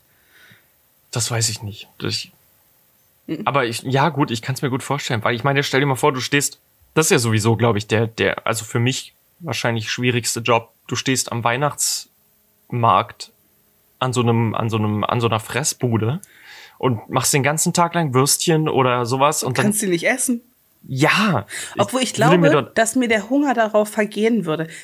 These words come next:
Speaker 2: Kennst du das, wenn du kochst und beim Kochen einfach schon so satt vom Kochen wirst?
Speaker 1: Ja, gut, das stimmt, ja.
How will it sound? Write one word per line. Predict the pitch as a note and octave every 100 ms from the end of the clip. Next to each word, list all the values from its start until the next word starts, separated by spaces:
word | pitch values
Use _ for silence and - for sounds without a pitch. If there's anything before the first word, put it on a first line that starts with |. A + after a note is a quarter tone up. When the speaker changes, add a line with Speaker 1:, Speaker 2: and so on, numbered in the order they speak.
| -
Speaker 2:
Kennst | G3+ A3 D#4+
du |
das, | D4+ D4+
wenn | G3+
du | F#3+
kochst | - A3+ D4+ - -
und | G3 -
beim | G3+ C4+ E4
Kochen | - C4 B3 C4
einfach | - A3
schon | - A3 G#3
so | A3+
satt | F3+ G#3+ -
vom | - A#3+ A3
Kochen | G#3+ C#4 C#4 F3+
wirst? | C#3 A3 - - - _ _ _ -
Speaker 1:
Ja, | - A#2 A2
gut, | A2+
das | G#2+
stimmt, | A2 A2+ G#2 C#3+ D3+
ja. | G2 G2